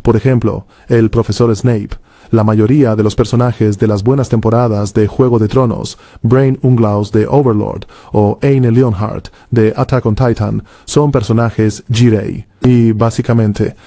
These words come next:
cada persona viva en el mundo también es un personaje Jirei, ya que casi ningún humano es completamente bueno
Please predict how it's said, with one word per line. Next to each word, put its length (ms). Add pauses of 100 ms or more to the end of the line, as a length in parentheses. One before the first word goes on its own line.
(160)
cada 320
persona 460
viva 380
en 80
el 100
mundo 460 (240)
también 400
es 160
un 80
personaje 640
Jirei, 560 (300)
ya 280
que 260
casi 320
ningún 300
humano 480
es 300
completamente 720
bueno 460